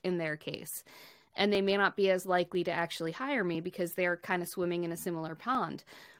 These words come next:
But the lurkers, the people who I would have no idea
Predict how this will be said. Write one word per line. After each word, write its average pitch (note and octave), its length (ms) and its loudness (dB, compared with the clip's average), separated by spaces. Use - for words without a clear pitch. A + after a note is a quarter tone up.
But G#3 220 4
the G#3 80 2
lurkers, G3 600 2
the F#3+ 120 0
people G#3+ 300 -2
who G#3+ 100 2
I G3+ 100 4
would F#3+ 140 4
have F#3 160 -2
no G3 420 2
idea F#3 680 2